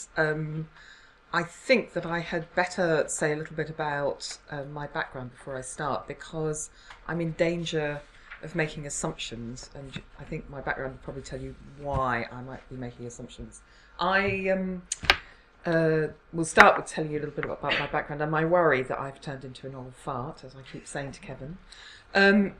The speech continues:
but I, I, what I want to try and do is to take advantage of, um, my position, not only to look backwards, but,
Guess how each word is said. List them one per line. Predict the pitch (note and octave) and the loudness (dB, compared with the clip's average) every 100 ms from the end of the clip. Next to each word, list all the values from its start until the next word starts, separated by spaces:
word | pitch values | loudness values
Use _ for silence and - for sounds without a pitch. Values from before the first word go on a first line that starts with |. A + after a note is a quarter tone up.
| - | 4
but | A3+ A3 - | 8 8 8
I, | G#3 G3 - - - | 4 4 -4 -10 0
I, | F#3+ F#3+ - | 0 0 -6
what | F3+ A#3 | 2 6
I | C4 | 8
want | A#3+ A3+ - | 6 2 -2
to | F3+ | -8
try | - F#3 | -6 -4
and | F3 | -4
do | E3 F3 D#3 B2 A#2+ C#3 - - _ - - - - F#3 | -2 0 2 0 -4 -8 -18 -20 _ -20 -20 -20 -8 -6
is | F3 | -6
to | - | -8
take | - G3+ F#3 | 2 2 2
advantage | E3 F3+ F3 D3 A#2+ - - - | 2 2 2 -4 -6 -6 -8 -4
of, | D3 C#3+ C#3 - - - - | 2 2 2 -2 -16 -20 -10
um, | D3 C#3 B2+ | -6 -6 -6
my | D3 C#3 | -8 -10
position, | - D3 D#3+ - C3+ B2+ - _ - - - | -10 -4 -4 -2 -4 -6 -10 _ -20 -20 -10
not | E3+ F3 E3+ F3+ F#3+ - - - - - _ - - _ - | -8 -6 -4 -2 0 -2 -4 -16 -18 -20 _ -20 -20 _ 0
only | F#3 F#3+ F3+ D3+ | 2 4 2 0
to | - | -2
look | D3+ - | -6 -4
backwards, | C#3+ - C3 - | -8 -8 -12 -8
but, | D3+ | -8